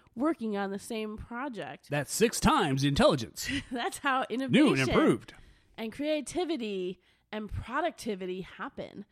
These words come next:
Speaker 1: But so often what happens is that one person's personality is affirmed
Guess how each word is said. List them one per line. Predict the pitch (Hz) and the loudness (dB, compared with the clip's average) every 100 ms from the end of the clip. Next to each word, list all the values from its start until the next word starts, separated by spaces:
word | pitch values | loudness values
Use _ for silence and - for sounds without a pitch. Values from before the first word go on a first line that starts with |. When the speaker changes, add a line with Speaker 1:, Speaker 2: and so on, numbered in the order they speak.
| _ _ _ | _ _ _
Speaker 1:
But | - | -8
so | - - 294 285 311 - 240 | -6 -2 2 6 4 2 -2
often | 254 254 202 170 180 | -2 -2 -6 -4 -4
what | 185 | -6
happens | 185 202 202 196 185 | -8 -10 -8 -8 -6
is | 196 185 | -8 -8
that | 185 185 180 | -6 -8 -8
one | 185 208 240 269 277 285 | -8 -4 -2 0 -2 -4
person's | 269 262 240 226 - 170 165 165 - - - | -6 -2 -2 -2 -6 -6 -6 -10 -14 -20 -10
personality | 220 202 214 190 190 180 170 170 - | -10 -8 -6 -4 -4 -4 -8 -10 -10
is | 180 175 175 - _ _ _ _ _ _ _ _ _ _ _ _ _ 202 | -10 -8 -10 -16 _ _ _ _ _ _ _ _ _ _ _ _ _ -12
affirmed | 190 226 320 180 160 156 | -10 -6 -4 -4 -8 -14